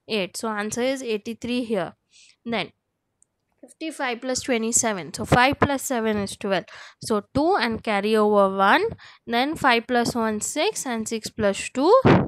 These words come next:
eight. Eighty-two. Okay. Then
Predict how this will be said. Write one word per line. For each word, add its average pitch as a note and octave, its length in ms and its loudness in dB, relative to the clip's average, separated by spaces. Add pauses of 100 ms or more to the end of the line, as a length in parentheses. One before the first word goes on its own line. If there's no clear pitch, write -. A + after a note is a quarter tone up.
(280)
eight. G3+ 280 -4 (400)
Eighty-two. A#3 640 0 (220)
Okay. F#4+ 360 -8 (1200)
Then G#3 280 -4